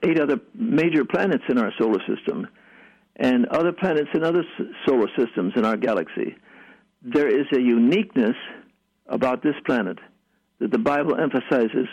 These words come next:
over and over again from Genesis to Revelation. This place is special for God. He didn't need a big planet to land on.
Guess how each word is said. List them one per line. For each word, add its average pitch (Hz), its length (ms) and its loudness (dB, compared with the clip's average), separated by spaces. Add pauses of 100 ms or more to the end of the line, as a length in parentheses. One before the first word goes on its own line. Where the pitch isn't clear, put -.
(120)
over 139 340 2
and 117 120 -2
over 135 220 2
again 123 240 2
from 113 260 2
Genesis 120 440 2
to 117 60 -2
Revelation. 107 640 0 (580)
This 170 240 2 (140)
place 156 300 2
is 139 200 0
special - 480 -2 (380)
for - 100 -4
God. 107 400 -2 (580)
He 135 120 2
didn't 185 200 2
need 170 160 2
a 139 40 0
big 170 220 0
planet 123 340 2
to 113 60 -2
land 110 300 2
on. 98 320 -2